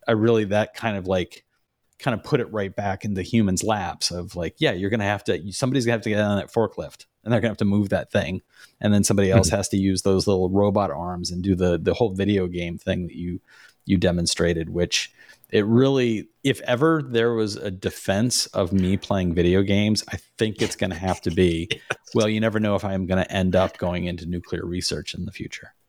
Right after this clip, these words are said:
Speaker 2: Exactly. That's how I felt
Speaker 1: Yeah.
Speaker 2: when I was, when I first picked up, it was in the little room with the V R version that I was using.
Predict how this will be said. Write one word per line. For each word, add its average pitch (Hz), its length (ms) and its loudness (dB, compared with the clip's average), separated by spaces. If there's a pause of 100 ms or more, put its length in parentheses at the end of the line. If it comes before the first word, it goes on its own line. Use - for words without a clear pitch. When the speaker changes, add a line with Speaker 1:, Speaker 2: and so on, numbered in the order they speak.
(220)
Speaker 2:
Exactly. 107 540 0
That's 131 140 4
how 180 100 2
I - 40 -4
felt - 220 2
Speaker 1:
Yeah. - 40 -6
Speaker 2:
when 131 100 0
I - 20 2
was, - 240 0 (240)
when 123 140 0
I 117 40 2
first 139 320 0
picked - 220 -2
up, 123 140 2
it 135 80 0
was 120 120 2
in 120 60 0
the 107 120 6
little 113 180 4
room 104 260 4
with 101 120 0
the 92 80 -2
V 95 260 2
R 98 200 4
version 135 500 2
that 147 80 -8
I 139 80 0
was 143 180 2
using. 160 360 4